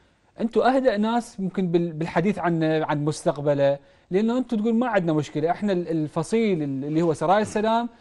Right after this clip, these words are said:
ورأيتهم مبينه، راح طلبنا من رئيس الوزراء اذا يستفاد من عندهم يدمجهم، ما طلب من عندهم راح خلاص نسحب سلاحهم و-، و-، وكل من يرجع ل-، لوضعيته السابقه.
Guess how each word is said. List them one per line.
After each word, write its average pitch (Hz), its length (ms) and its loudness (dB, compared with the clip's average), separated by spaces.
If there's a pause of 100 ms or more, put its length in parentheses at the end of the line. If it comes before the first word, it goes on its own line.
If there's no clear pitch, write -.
(220)
ورأيتهم 247 580 0
مبينه، 190 420 6
راح 208 260 0 (180)
طلبنا 220 280 2
من 214 80 2
رئيس 208 240 2
الوزراء 180 320 4
اذا 185 100 4
يستفاد 202 400 2
من 220 80 0
عندهم 240 340 2 (240)
يدمجهم، 214 500 2
ما 214 140 4
طلب 220 220 2
من 220 100 -2
عندهم 220 380 0 (280)
راح 214 120 0
خلاص 233 260 2
نسحب 208 260 -2
سلاحهم 226 400 -2
و-، 180 460 0
و-، 143 80 -8 (220)
وكل - 180 0
من 240 180 2
يرجع 190 300 2
ل-، 175 300 2
لوضعيته 156 500 2
السابقه. 127 580 -2